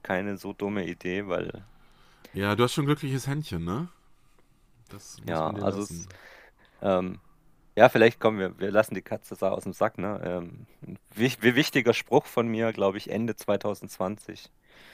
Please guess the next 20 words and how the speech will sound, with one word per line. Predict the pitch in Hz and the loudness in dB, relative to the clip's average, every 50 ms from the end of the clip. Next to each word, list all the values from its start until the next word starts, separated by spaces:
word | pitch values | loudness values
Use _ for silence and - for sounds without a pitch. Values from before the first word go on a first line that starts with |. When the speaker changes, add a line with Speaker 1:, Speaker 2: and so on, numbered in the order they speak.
| - - - - - - _ - | -20 -20 -20 -20 -20 -20 _ -14
Speaker 1:
"Ich | - - | -14 0
zahl | - - 110 110 | 6 8 8 8
doch | 113 117 107 - _ | 8 6 4 2 _
keine | - - 107 101 104 101 98 92 95 95 | -6 -4 -2 -2 0 0 -2 -2 -4 -6
fünfzig | - - - 98 95 - - - 104 - 101 | -6 -4 -2 -2 -2 -6 -8 -8 -8 -6 -2
Euro | 95 95 98 98 95 87 | -2 0 0 0 -2 -4
für | - - | -6 -6
eine | 90 85 82 | -6 -6 -6
Karte." | - - 85 80 - - - - - 98 - - - _ _ _ _ _ _ _ _ _ _ _ _ - - - - _ _ _ | -6 -6 -6 -8 -8 -10 -14 -18 -18 -18 -20 -20 -20 _ _ _ _ _ _ _ _ _ _ _ _ -20 -20 -20 -20 _ _ _
Speaker 2:
Und, | - 101 110 127 131 - 101 | -2 0 0 0 -4 -6 -4
äh, | 104 110 110 104 | -2 0 0 0
fünfhundert | - - 127 117 - 110 101 82 | -2 -4 -6 -4 -2 -2 -2 0
Euro | 90 98 104 101 | 0 0 -2 -2
Sammlungen | 92 92 95 98 98 98 95 95 95 95 92 - - _ _ - | -2 -2 -2 -2 -2 -2 -4 -4 -4 -6 -8 -10 -14 _ _ -18
sind | - 85 90 90 87 - | -10 -8 -8 -8 -6 -6
auch | - 87 87 87 - - - _ _ _ _ _ _ _ _ _ _ _ | -6 -6 -6 -6 -10 -16 -20 _ _ _ _ _ _ _ _ _ _ _
außerhalb | - 80 80 - 85 80 80 78 | -10 -10 -8 -8 -8 -8 -8 -8
deiner | - 78 76 78 76 73 73 | -8 -10 -10 -10 -10 -10 -10
Reichweite | 76 73 - - 73 71 - - - | -12 -12 -12 -12 -14 -14 -14 -18 -20
gewesen. | - 71 67 62 - - - - | -18 -16 -16 -16 -16 -18 -20 -20